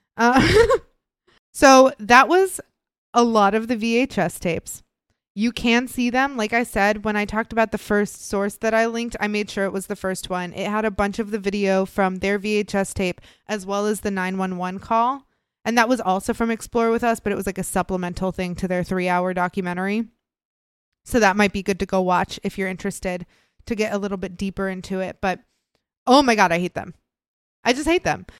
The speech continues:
That went so fast. Ah!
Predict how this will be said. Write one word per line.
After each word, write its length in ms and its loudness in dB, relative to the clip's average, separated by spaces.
That 140 8
went 180 2
so 300 6
fast. 720 4
Ah! 340 -2